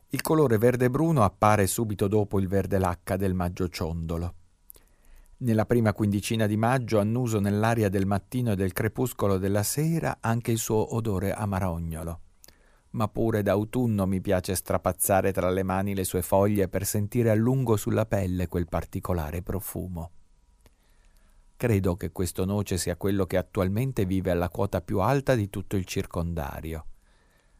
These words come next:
E quando un signore di campagna volle donarmelo per trapiantarlo quassù, ero molto scettico.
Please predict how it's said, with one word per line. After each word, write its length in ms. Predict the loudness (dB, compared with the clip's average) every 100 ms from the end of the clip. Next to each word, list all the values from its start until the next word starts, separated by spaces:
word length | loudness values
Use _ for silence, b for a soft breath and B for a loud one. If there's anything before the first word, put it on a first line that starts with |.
| _
E 180 | -12 -2
quando 300 | 0 2 2
un 80 |
signore 340 | 0 0 0 2
di 100 | 0
campagna 600 | 0 2 4 4 4 2
volle 340 | 2 2 2
donarmelo 720 | 0 0 2 2 2 0 0
per 220 | -2 -4 -6 -14
trapiantarlo 800 | -6 -4 0 -2 0 -2 0 0
quassù, 500 | 0 -2 -2 -4 -6 -4
ero 200 | -4 -2
molto 300 | -2 -2 -4
scettico. 800 | -6 -6 -8 -10 -14 -8 -8